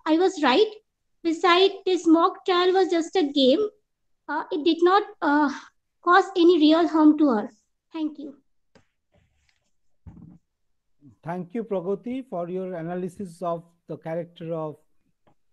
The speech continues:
Speaker 2: character of Pokshe in such an excellent, in-depth, profound manner. You have also absorbed the character of Pokshe and presented the different shades of his character, the complexity of his character.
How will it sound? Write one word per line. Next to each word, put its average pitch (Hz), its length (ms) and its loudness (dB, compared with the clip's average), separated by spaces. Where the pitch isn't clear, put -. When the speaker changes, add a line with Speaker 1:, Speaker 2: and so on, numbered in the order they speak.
Speaker 2:
character 147 400 -10
of 147 200 -10
Pokshe 190 480 -10
in 285 420 -14
such 165 220 -14
an 165 100 -10
excellent, 175 560 -10
in-depth, 180 640 -10
profound 165 380 -10
manner. 160 360 -10
You 147 100 -8
have 160 140 -6
also 160 280 -8
absorbed 160 440 -8
the 165 100 -8
character 160 480 -10
of 165 160 -10
Pokshe 160 420 -12
and 143 140 -14
presented 151 520 -14
the 156 140 -12
different 147 380 -16
shades 208 400 -6
of 175 120 -10
his 170 140 -16
character, 139 460 -12
the 139 100 -18
complexity 151 720 -16
of 139 140 -14
his 131 120 -20
character. 120 580 -18